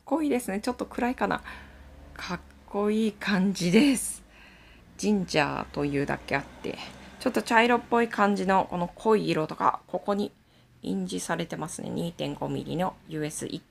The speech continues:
点五。日本だと一号ってやつですね。で、くるくるしてあって。で、これは透明な、こう、ナイロンっていうか、のコードっ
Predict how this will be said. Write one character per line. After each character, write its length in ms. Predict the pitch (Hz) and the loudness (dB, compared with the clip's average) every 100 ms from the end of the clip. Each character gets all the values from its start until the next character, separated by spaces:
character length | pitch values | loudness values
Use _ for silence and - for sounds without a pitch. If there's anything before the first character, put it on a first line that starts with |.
| - | -12
点 180 | - - | -12 -6
五。 200 | - - _ _ _ _ _ _ _ _ _ _ _ _ _ | -6 -8 _ _ _ _ _ _ _ _ _ _ _ _ _
日 140 | 202 | -2
本 280 | 247 269 233 | 2 4 4
だ 120 | 240 | 2
と 300 | 247 277 - - _ _ _ _ _ _ | 2 2 0 -8 _ _ _ _ _ _
一 220 | 175 - | -10 -8
号 200 | - 120 | -6 -6
っ 40 | - | -8
て 140 | - | -14
や 80 | - | -14
つ 100 | - | -12
で 60 | |
す 100 | - | -12
ね。 240 | - 254 - - | -6 -6 -6 -14
で、 80 | |
く 160 | - - | -14 -12
る 80 | - | -12
く 160 | - | -10
る 100 | - | -12
し 140 | - - | -12 -14
て 140 | - | -14
あ 60 | - | -14
っ 20 | - - - | -16 -20 -2
て。 200 | 190 - - - - - - - - - _ _ | 0 0 -6 -20 -20 -20 -20 -20 -20 -20 _ _
で、 40 | 269 | -8
こ 140 | 226 | 0
れ 80 | 208 | 2
は 160 | 220 | 2
透 240 | 214 226 208 | 2 0 2
明 220 | 208 208 | 4 2
な、 260 | 202 190 - - - | 4 2 0 -12 -10
こ 80 | 156 | -4
う、 20 | |
ナ 200 | 151 185 | 2 4
イ 80 | 185 | 4
ロ 100 | 160 | 0
ン 60 | |
っ 20 | 143 | -2
て 140 | 139 | -4
い 80 | 139 | -6
う 80 | 139 | -6
か、 320 | _ - - | _ -4 -2
の 140 | 151 143 | -4 -6
コ 280 | - 156 | -2 -2
ー 40 | 143 | 0
ド 80 | |
っ 40 | 139 | -2